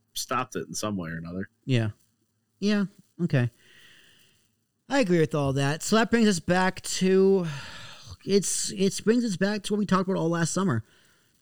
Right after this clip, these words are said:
Speaker 2: Tension in Minneapolis are at a cusp. This is a different situation where Daunte Wright was recently killed by a police officer, um, early, early this morning or late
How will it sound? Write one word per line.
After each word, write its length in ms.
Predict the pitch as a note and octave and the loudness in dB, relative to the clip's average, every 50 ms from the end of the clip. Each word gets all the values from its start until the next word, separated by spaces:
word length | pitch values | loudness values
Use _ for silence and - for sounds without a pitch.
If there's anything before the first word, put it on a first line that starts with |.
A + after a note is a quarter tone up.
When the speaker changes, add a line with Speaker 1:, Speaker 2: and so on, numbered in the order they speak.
| _ _ _ _ _ _ _ _ | _ _ _ _ _ _ _ _
Speaker 2:
Tension 440 | - E3 F3+ G3 G3+ - - G#3+ A3 | 0 2 2 2 2 0 0 0 2
in 180 | G#3+ F#3 F3 | 2 4 4
Minneapolis 920 | F3 F3+ F3+ F3+ E3+ D#3+ D#3 D3+ - - C#3+ C#3+ C#3+ C#3 - - - - - - | 4 4 4 4 2 2 0 -2 -2 -2 -2 -2 -2 -2 -4 -6 -8 -10 -8 -6
are 100 | C#3 C#3+ | -2 -2
at 40 | C#3 | -2
a 60 | C3 | -2
cusp. 640 | - - - - - G3 D#3+ B2+ - - - - - - - | -4 -8 -14 -6 -2 0 0 0 -2 -4 -10 -12 -14 -6 -4
This 140 | F3+ F#3+ - | -2 -2 0
is 100 | A#3+ G#3+ | 0 0
a 40 | |
different 200 | F3+ G3 F3 E3+ | 0 2 2 2
situation 640 | - D3 - C#3+ C#3 B2+ B2 A2+ - A#2+ A2+ A2+ - _ _ _ _ _ _ _ _ | 0 0 0 0 0 0 0 0 0 -2 -4 -4 -6 _ _ _ _ _ _ _ _
where 160 | - C#3+ C#3+ | -6 -4 -4
Daunte 520 | B2 D#3+ E3+ E3+ F#3 F3+ - F#3 F3 E3 | 0 0 2 2 2 2 2 0 0 2
Wright 380 | D#3 D3+ D3 C#3+ C#3 C3+ - - | 2 0 0 0 0 -2 -4 -4
was 220 | D3+ D3+ C3+ - | -6 -6 -2 0
recently 340 | D#3 D#3+ D3+ - - E3+ D#3 | 0 0 0 0 0 -2 -2
killed 340 | - - - D#3 D3 C#3 B2+ | -2 -2 -2 0 0 0 0
by 120 | - C3+ | 0 0
a 60 | C3 A#2+ | -2 -2
police 360 | - C3+ C3+ C#3+ C#3 C3 - | -2 -2 0 0 2 2 0
officer, 540 | C3+ C3+ - - A#2 - - A#2 A2+ A#2 - _ _ _ _ _ _ _ _ _ _ _ _ _ _ _ _ _ _ _ - _ | -4 -4 -4 -6 -6 -6 -4 -4 -6 -6 -8 _ _ _ _ _ _ _ _ _ _ _ _ _ _ _ _ _ _ _ -16 _
um, 300 | - C#3 C3+ C3+ C3 C#3 - | -4 -2 0 0 0 -2 -2
early, 340 | - D3+ D3 D3+ D#3 D3+ D3+ - | -2 -2 0 2 2 2 0 0
early 240 | - D3 D3 C#3+ D3 | -2 -2 0 0 2
this 240 | C#3+ C#3 - - - | 0 0 -2 -2 0
morning 340 | D3 C#3 C#3 C#3 C#3 C#3+ C#3 - _ _ - - - _ _ _ | 0 2 2 2 2 2 0 -2 _ _ -20 -20 -20 _ _ _
or 340 | - D3 C#3 C3+ C3+ C3 C3+ C#3+ | -2 0 2 2 2 0 -2 -4
late 460 | C3+ C#3 D3+ D3+ D3+ D#3 E3+ - | -4 0 2 4 4 4 2 -2